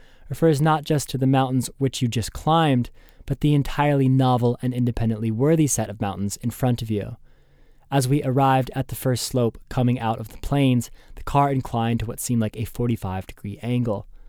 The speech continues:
Blackwood floored it. The Nissan sputtered for all it was worth. We hit thirty kilometers per hour,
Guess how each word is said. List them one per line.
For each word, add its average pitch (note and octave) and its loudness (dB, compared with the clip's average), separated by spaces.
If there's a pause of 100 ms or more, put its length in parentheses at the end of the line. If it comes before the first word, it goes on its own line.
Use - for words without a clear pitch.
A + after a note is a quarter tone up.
(280)
Blackwood A2+ 0
floored A#2 0
it. - -12 (420)
The B2+ 0
Nissan B2+ 2
sputtered C#3 2
for B2+ -4
all A#2+ 0
it A2+ -2
was G2+ -4
worth. G#2+ -6 (380)
We A2 -2
hit G#2+ -2 (200)
thirty B2 2
kilometers G#2 -2
per - -8
hour, G2 -8